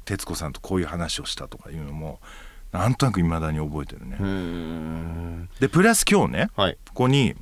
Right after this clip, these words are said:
Speaker 1: 当時の新聞の、
Speaker 2: そう。
Speaker 1: いわゆるラテ欄ってもんがあるんですよ。
Speaker 2: いっぱいありますよ。
Speaker 1: ラジオ、テレビのね、
Speaker 2: うん。
Speaker 1: 番組表があるじゃない、新聞に。
Speaker 2: はい。
Speaker 1: で、まあ、私は当時そのイギリスに住んでた時に、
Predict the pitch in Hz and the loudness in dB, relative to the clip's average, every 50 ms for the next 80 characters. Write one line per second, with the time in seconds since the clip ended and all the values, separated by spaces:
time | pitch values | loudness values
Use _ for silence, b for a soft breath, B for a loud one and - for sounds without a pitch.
0 | - - - - - - - - - - 202 226 180 131 101 90 87 82 85 80 | -14 -16 -18 -18 -18 -18 -16 -2 4 6 8 10 10 8 8 8 6 6 6 6
1 | 71 60 55 - - - - 131 147 151 151 139 139 139 135 131 123 117 113 110 | 4 2 -2 -4 -2 2 4 6 6 8 8 6 6 6 6 6 6 6 4 4
2 | 104 - - 117 95 78 - 90 87 76 65 60 76 95 120 - - 226 220 180 | 2 2 2 4 4 4 2 2 0 0 2 2 4 4 4 6 6 6 8 6
3 | 123 101 - 82 78 73 73 71 73 76 73 69 - - - 60 - - - - | 6 4 2 0 0 0 0 -2 -2 -2 -2 -4 -6 -8 -10 -12 -12 -14 -18 -20
4 | - - - - - - - - - - - 110 107 98 - - 92 101 143 143 | -20 -20 -20 -20 -14 -10 -10 -10 -10 -8 -4 -2 -2 -2 -2 2 4 6 6 8
5 | 143 143 139 - - 139 - - 98 87 92 87 156 160 151 73 71 73 139 - | 8 6 6 6 6 6 4 4 2 2 2 2 2 2 0 0 0 0 2 4
6 | 127 208 240 - - - 98 98 98 95 90 82 76 69 - - 90 92 95 92 | 4 4 2 0 -4 -4 -2 0 2 2 2 0 -2 -4 -4 0 2 4 6 6
7 | 87 85 85 85 80 - 95 82 82 80 82 80 80 76 - - - - - - | 6 6 4 4 4 2 2 2 2 2 0 0 -2 -2 -6 -12 -20 -20 -12 -4
8 | - 113 117 104 87 73 69 67 65 - - - - 101 98 82 78 76 76 73 | 0 0 0 2 0 -2 -4 -6 -8 -12 -10 -4 0 2 2 4 2 2 0 -2
9 | 73 73 71 - - - - - - - - - - - - 147 165 151 123 95 | -2 -4 -6 -10 -14 -16 -18 -18 -18 -18 -18 -16 -12 -4 0 2 4 4 4 2
10 | 90 - - - 147 160 151 - - 180 - 190 185 175 151 190 185 151 120 104 | 0 -2 -2 2 4 4 6 6 4 4 6 6 4 6 6 6 6 6 4 2
11 | 95 - 107 104 98 92 95 90 95 101 117 113 - 120 113 - 139 131 110 95 | 2 4 4 6 6 6 4 4 4 4 2 2 2 0 0 2 4 4 4 4
12 | 80 80 76 - 82 73 80 85 92 98 87 78 | 2 -2 -4 -4 -4 -2 0 2 2 2 2 0